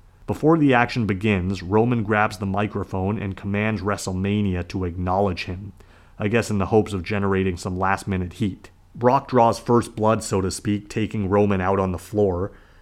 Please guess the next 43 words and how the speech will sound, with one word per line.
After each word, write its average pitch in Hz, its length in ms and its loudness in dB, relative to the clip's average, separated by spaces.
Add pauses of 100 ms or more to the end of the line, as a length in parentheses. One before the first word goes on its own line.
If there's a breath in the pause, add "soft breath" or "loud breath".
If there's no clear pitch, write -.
(180 soft breath)
and 120 160 -2
then 135 160 2
starts 123 340 0
stalking 113 540 -2
Heyman, 104 420 0
who 90 140 -2
begs 95 340 0
off, 92 300 0
claiming 110 400 -2
it 101 40 -2
was 95 180 -2
all 110 280 2
Roman's 101 460 2
idea, 90 420 -2
and 90 240 -8
begs 101 300 0
Brock 92 320 -4
to 90 80 -6
take 98 260 -6
him 90 100 -6
back. 87 440 -4 (460 soft breath)
The 101 80 -2
momentary 117 580 2
distraction 101 640 -4
allows 95 340 0
Reigns 101 420 -2
to 95 80 -8
spear 120 440 -2
Brock 92 400 -2
through 107 160 -2
the 95 80 -2
barricade, 95 800 -2 (320 loud breath)
and 107 120 -4
then 107 160 0
hit 107 180 0
a 98 60 0
second 117 500 -4
spear 101 340 0
in 98 80 0
the 92 100 -2
ring 98 320 0
for 85 160 -10
two, 90 460 0